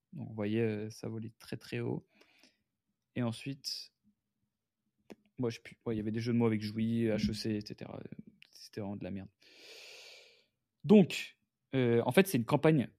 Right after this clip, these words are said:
politique miniature. C'est vraiment ça. T'as un président, un trésorier. Donc, moi, j'étais au pôle soirée. Et donc, je faisais partie de la liste Ayed. <laughs> Alors, euh, première du nom, hein, d'ailleurs, parce qu'il y a une liste. Le petit frère a,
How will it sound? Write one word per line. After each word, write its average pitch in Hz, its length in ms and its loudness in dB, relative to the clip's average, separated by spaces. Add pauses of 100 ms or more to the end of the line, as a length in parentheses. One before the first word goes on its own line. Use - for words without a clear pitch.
politique - 520 0 (720)
miniature. 131 580 2 (400)
C'est 123 340 0 (240)
vraiment 120 360 0
ça. - 200 -10 (480)
T'as 127 120 0
un 117 60 0
président, 113 480 -6 (320)
un 117 120 -6
trésorier. 113 680 -2 (380)
Donc, 117 120 -10
moi, 127 140 4
j'étais 117 480 -2 (380)
au 120 100 -8
pôle 120 260 0
soirée. 117 480 -4 (240)
Et 120 120 2
donc, 123 100 4
je - 60 -10
faisais 143 180 2
partie 151 280 4
de 147 100 4
la 117 100 6
liste 147 340 2
Ayed. 113 400 4 (240)
<laughs> - 520 -8
Alors, 107 320 2 (280)
euh, 131 60 0
première 160 320 8
du 143 100 6
nom, 120 160 6
hein, 101 40 2
d'ailleurs, 98 160 0
parce - 100 -10
qu'il 107 220 2
y 117 80 2
a - 20 4
une 110 240 6
liste. 131 240 0
Le 131 120 2
petit 139 140 -4
frère 147 220 4
a, 110 380 4